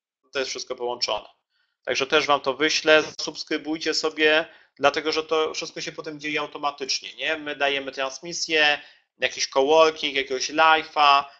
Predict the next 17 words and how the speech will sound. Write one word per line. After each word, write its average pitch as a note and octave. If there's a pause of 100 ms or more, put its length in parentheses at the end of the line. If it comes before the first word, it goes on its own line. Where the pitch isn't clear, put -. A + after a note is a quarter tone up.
(180)
i E3+
wy F#3
od F3
razu E3+
dostajecie D#3+
powiadomienie, D3+
zaproszenie, D#3
że C#3+
coś E3
tam D#3
się D3
na D3
tym C#3+
naszym C#3
kanale C3
dzieje, G2
nie? B2+